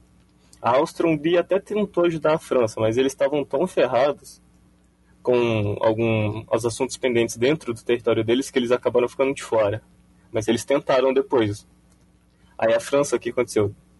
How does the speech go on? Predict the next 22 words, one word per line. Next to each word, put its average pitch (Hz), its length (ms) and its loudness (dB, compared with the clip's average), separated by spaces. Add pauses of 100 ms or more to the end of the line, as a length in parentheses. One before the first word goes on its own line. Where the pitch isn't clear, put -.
(120)
Eles 117 380 -2 (140)
se - 140 -2
unificaram, 139 720 0 (400)
ganharam 107 480 2
da 113 120 2
França, - 680 0 (580)
invadiram 143 760 0
os - 100 -6
territórios 113 440 0
da 113 120 2
França, 135 560 0 (100)
pegaram 117 440 2
um 113 160 0
lugar 110 240 2
chamado 107 420 0
Alsácia 113 760 0
e 120 80 0
Lorena, 113 560 0 (760)
que - 80 -6
era 117 140 4
uma 113 160 2
zona 113 460 2